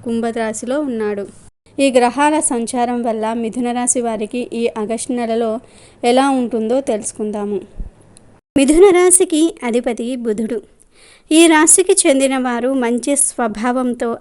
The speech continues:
అందరినీ ఆకర్షించుకుంటారు. సమాజంలో మంచి గుర్తింపును సాధించాలనే తపనతో ఉంటారని, మంచి తెలివితేటలను కలిగి ఉంటారని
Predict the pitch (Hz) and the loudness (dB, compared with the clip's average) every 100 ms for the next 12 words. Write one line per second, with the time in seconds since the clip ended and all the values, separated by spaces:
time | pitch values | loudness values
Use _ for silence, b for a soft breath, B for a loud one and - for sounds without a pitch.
0 | - 247 240 285 294 302 311 - 220 220 | -4 0 0 2 2 2 0 -2 -2 -2
1 | 247 - 240 214 - 226 220 220 220 - | -6 -4 -4 -4 -4 -6 -6 -8 -10 -16
2 | _ b b b b b - 285 294 349 | _ b b b b b 2 6 6 6
3 | 359 339 320 330 330 269 269 269 285 220 | 6 6 6 6 4 2 2 0 -2 -2
4 | 233 - 285 285 285 240 262 262 247 226 | -4 -4 -6 -2 -2 -2 -2 -4 -4 -2
5 | 247 247 247 233 233 233 233 233 214 269 | 0 -2 0 -2 0 -2 -2 -4 -4 -2
6 | 285 320 311 277 233 233 233 226 226 - | 0 0 0 0 -2 -4 -4 -2 -4 -6
7 | - 247 254 254 277 262 233 247 285 285 | -8 -2 0 2 0 -2 -2 -4 -2 0
8 | 277 277 277 269 233 220 240 254 240 240 | 0 -2 -2 -2 -4 -4 -4 -4 -4 -4
9 | 240 233 233 | -6 -4 -4